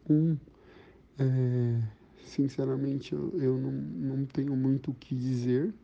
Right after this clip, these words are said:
porque fala da descendência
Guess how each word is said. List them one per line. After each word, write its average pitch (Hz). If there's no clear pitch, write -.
porque 127
fala 131
da 127
descendência 131